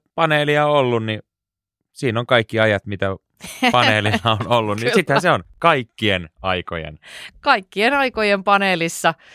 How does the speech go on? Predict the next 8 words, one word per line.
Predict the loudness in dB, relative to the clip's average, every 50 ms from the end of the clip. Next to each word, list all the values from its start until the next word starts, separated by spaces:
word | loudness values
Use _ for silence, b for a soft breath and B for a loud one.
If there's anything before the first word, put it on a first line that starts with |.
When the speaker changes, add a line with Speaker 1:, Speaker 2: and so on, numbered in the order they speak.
| b b b -2
Speaker 2:
toivotuin | 2 4 4 4 4 2 -2 -4 -2 -2 0 0 -2 -2 -4 -2
aihe | 0 2 2 2 0 -2 -4 -6 -8 _ _ _ _ _ -6
on | -2 -2 -2 -2 -4
ollut | -4 -4 -2 -2 -2 -4 -4 -6 -8 -12 -20 _ _ -10
läheisriippuvuus | -6 -2 0 0 0 0 0 -2 -2 -2 -4 -8 -10 -8 -8 -8 -8 -8 _ -8 -8 -8 -8 -8 -12 -10 -10 -8 -4 0
tai | 0 0 0 0
yksi | -4 -4 -6 -6 -4
toivotuimpia. | -2 -2 -2 -2 -4 -6 -10 -8 -6 -6 -6 -6 -6 -8 -8 -4 -2 -2 -2